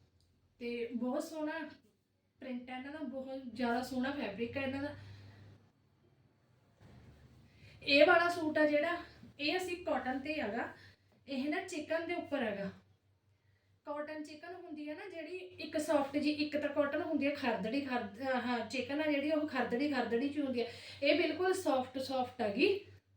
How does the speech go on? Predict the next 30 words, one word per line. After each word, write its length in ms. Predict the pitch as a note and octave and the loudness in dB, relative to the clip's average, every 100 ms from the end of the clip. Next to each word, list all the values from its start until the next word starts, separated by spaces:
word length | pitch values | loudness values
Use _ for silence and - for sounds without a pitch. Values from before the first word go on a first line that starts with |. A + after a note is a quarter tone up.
| _ - - - - - - _ _ _ _ _ _ _ _ _ _ _ _ _ _ _ _ _ _ _ _ _ _ _ - | _ -20 -20 -20 -18 -18 -20 _ _ _ _ _ _ _ _ _ _ _ _ _ _ _ _ _ _ _ _ _ _ _ -2
ਇਹ 140 | D#4 | 2
ਵਾਲੀ 220 | F#4+ F#4+ | 4 4
ਹੈ 60 | F#4 | 2
ਜਿਹੜੀ, 200 | F4 F#4 | 0 0
ਇਹ 240 | F#4 F#4 D4+ | 0 0 0
ਬਹੁਤ 300 | D4+ D4+ D#4 | 2 0 0
ਜ਼ਿਆਦਾ 260 | D#4 D4+ | 0 2
ਸੌਫਟ 400 | D#4 D#4+ C#4+ - | 0 0 0 0
ਚਿਕਨ 420 | D4+ C#4 B3+ F4 E4+ | -2 -2 -2 0 2
ਹੈਗੀ, 200 | A3+ B3+ | 2 2
ਇਹ 420 | C#4+ D4+ E4 E4 | 4 4 4 4
ਪਿਓਰ 280 | D4+ D#4 G4 | 4 4 2
ਕਾਟਨ 380 | F4+ D4+ C#4+ C4+ | 2 2 2 0
ਦੇ 80 | |
ਉੱਪਰ 260 | C#4 C#4 C#4+ | 0 2 4
ਹੈਗੀ। 440 | G#3+ G3+ F4 - - _ _ _ | 4 2 -4 -6 -16 _ _ _
ਇਹਦੇ 220 | C4+ D4 | -2 0
ਮੈਚਿੰਗ 460 | F#4+ D#4+ C#4+ C#4+ C#4+ | 2 2 0 0 0
ਇਹਦੇ 220 | C#4+ D#4 | 0 -2
ਨਾਲ 260 | E4+ C#4+ C4+ C4 | 0 0 0 -2
ਇੱਦਾਂ 360 | A3+ C4 F4+ | 0 0 0
ਸਲਵਾਰ 460 | - D4+ A#3 G#3 G3 | 2 4 4 2 0
ਬਣਾਈ 280 | A3+ A3+ G#3 | 0 0 -2
ਹੋਈ 200 | F#3+ F#3 | -2 -4
ਆ, 100 | F#3 C4+ | -4 0
ਇਹ 200 | C#4 D4+ | 4 6
ਵਾਲੀ 280 | D#4+ D4+ D4+ | 6 4 4
ਆ 80 | |
ਇਹਦੇ 200 | C#4+ D#4 F4+ | 2 2 2
ਨਾਲ 380 | C#4 D4+ G4 | 2 2 0